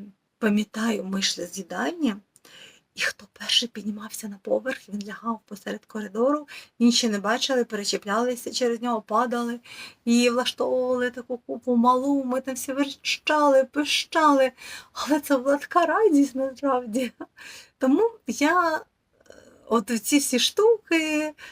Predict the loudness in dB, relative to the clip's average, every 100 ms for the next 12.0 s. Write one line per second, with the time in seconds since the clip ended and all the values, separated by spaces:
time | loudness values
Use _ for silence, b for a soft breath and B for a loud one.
0 | B -16 -2 0 2 0 -2 0 0 0
1 | 2 4 2 -2 -6 0 0 2 0 4
2 | 6 6 4 2 2 -2 -8 -14 -14 -16
3 | -20 -20 _ _ B B B B B _
4 | -6 -6 -2 0 0 -2 -2 -4 -8 -10
5 | -10 -8 -6 0 0 0 -2 -4 -8 -10
6 | -14 -20 -20 _ _ b b b _ -8
7 | -4 0 0 -2 -8 -8 -8 -14 -10 -4
8 | -4 -2 -2 0 2 0 0 -4 -6 -4
9 | 0 0 -2 -6 -10 -8 -10 -8 -8 -6
10 | -6 -2 -2 0 0 0 -4 -10 -8 -6
11 | -6 -6 -6 -6 -6 -6 2 2 0